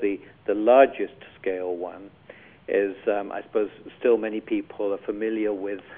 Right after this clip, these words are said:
the five kingdom classification of life, which we think of life as, uh, animals, plants, fungi, um, protists, uh, and, uh, used to be called monera, ba-,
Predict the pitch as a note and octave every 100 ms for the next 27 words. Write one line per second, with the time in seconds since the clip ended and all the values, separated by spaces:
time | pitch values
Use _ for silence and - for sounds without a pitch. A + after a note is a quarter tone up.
0 | - - G2+ G2 G2+ - - - - -
1 | B2 A#2+ - - B2 A2+ A2+ A2+ A#2 A2+
2 | - A2 A2+ G#2 - G2 G#2 G#2 A#2 A#2
3 | - - - - - G2 F#2 F2+ G2+ G2+
4 | G2 - F#2+ F2 F#2+ - G2+ G#2 G#2+ G2+
5 | F#2+ - - G2+ G2+ F#2+ - - G2 G2
6 | F#2 G2+ G2 - - - - - F#2 F#2
7 | F2+ - - G#2 - G#2 G2 - - -
8 | - - - - F#2+ F#2+ F#2+ G#2 F#2 F#2
9 | F#2 E2+ - - - - - - F2+ F2+
10 | F#2 - - F#2+ F#2 G2+ F#2+ F2+ F2 G2
11 | -